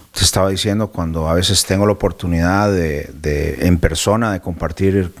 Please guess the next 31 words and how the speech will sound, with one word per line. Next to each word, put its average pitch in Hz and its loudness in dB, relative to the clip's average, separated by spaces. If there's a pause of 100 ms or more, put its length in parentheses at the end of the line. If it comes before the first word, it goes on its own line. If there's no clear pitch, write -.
(120)
tal 78 -2
vez 92 2
alguna 95 0
conferencia, 95 2
alguna 90 2
charla 98 0 (480)
con 82 2
padres 92 0
de 85 -2
familia 87 2
o - -2
con 90 0
hombres, 101 2
sobre 90 0
todo 101 0
en 104 0
los 101 -2
hombres, 101 0 (440)
noto 95 2
que 87 0
ellos 95 2
están 95 0
viéndome, 117 0 (800)
me 87 2
están 101 0
escuchando, 113 0 (600)
pero 98 4
sus 90 0
brazos 107 -2
están 90 -2
cruzados. - -2